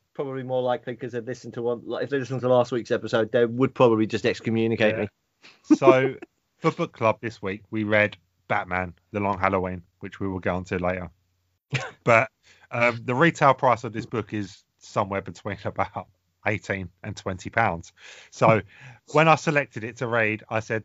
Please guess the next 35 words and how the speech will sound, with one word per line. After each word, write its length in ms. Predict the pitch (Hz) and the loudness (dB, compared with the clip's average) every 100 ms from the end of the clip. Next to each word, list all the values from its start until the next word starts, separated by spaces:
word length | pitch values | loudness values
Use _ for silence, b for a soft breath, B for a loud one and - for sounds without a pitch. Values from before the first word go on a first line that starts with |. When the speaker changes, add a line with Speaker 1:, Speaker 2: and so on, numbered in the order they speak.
| - | -2
Speaker 2:
"Don't 180 | 110 95 | -2 -2
worry, 200 | 87 90 | -4 -6
Rooney, 260 | 92 98 | -6 0
I 100 | 101 107 | 2 2
don't 200 | 110 107 | 2 -2
expect 360 | - 101 - | -6 -8 -8
you 60 | 95 | -12
to 100 | 87 | -6
go 100 | 101 | -2
out 140 | 98 | -2
and 80 | 92 | 0
buy 160 | 98 90 | 0 0
a 40 | |
copy. 460 | - 90 - 90 87 b b - | -2 -4 -4 -8 -8 b b 0
I'll 160 | 131 135 | 4 6
read 240 | 104 104 | 6 2
it. 200 | 101 117 _ - | 0 -6 _ -6
I'll 140 | 107 | -2
have 140 | 95 98 | -2 -4
it 100 | - | -10
to 120 | 101 | -6
you, 260 | 95 101 98 _ 107 | -4 -4 -8 _ -12
like, 180 | 90 98 | -10 -6
during 220 | 92 92 | -6 -6
the 80 | 87 | -4
week, 240 | 92 104 | -4 -6
so 100 | 92 | -8
you 120 | 87 | -4
have 120 | 90 | -4
enough 200 | 87 90 | -4 -6
time 200 | - 87 85 | -4 -6 -6
to 100 | 90 | -6
read 220 | 90 85 | -6 -8
it." 80 | - _ _ _ _ _ _ _ _ - - | -14 _ _ _ _ _ _ _ _ -20 -6
So, 380 | - 101 101 | 4 6 6